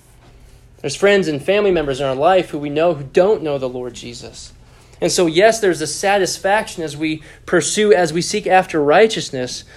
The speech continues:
but there's a sense in which until we are in glory with the Lord Jesus Christ, when God has set all things right, when He has destroyed all evil, cast it into the lake of fire, into the pits of hell, and He's created a new heaven and a new earth in which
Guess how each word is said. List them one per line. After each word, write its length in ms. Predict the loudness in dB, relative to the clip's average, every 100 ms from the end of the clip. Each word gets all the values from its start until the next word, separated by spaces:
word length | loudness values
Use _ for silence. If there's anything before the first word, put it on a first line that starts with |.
| -20 -20 -20 -10
but 80 | -2
there's 220 | 0 0
a 60 |
sense 420 | -4 -2 -2 -2 -6
in 80 |
which 160 | -8 -8
until 640 | -8 -8 -8 -4 0 0
we 160 | 0 -4
are 300 | -2 -2 -2
in 180 | -4 -8
glory 480 | -6 -4 -2 0 0
with 180 | -2
the 80 | -6
Lord 380 | -12 -8 -6 -8
Jesus 400 | -10 -12 -12 -14
Christ, 500 | -14 -14 -14 -18 -20 _ _ -20 -20 -20 -20 -6
when 140 | -2
God 320 | 2 4 4 0
has 120 | -2
set 200 | -2 0
all 240 | 2 2
things 280 | 0 -4 0
right, 160 | -2 -2
when 80 |
He 100 | -6
has 120 | -8 -8
destroyed 420 | -12 -6 -4 -2
all 260 | 2 2
evil, 240 | 2 0 -2
cast 420 | -2 -2 -2 -4
it 40 |
into 200 | -8 -8
the 80 | -6
lake 240 | -2 -2 -4
of 100 | -6
fire, 240 | -4 -2
into 100 | -6
the 80 | -10
pits 280 | -10 -8 -8
of 100 | -6
hell, 340 | -4 -4 -8 -20 -20 -20 -20 -12
and 80 |
He's 180 | -8 -8
created 300 | -4 -6 -4
a 20 |
new 200 | -4 -4
heaven 300 | -2 -2 -4 -8
and 100 | -10
a 60 |
new 240 | -6 -6 -6
earth 280 | -8 -12 -14
in 140 | -12
which 220 | -10 -12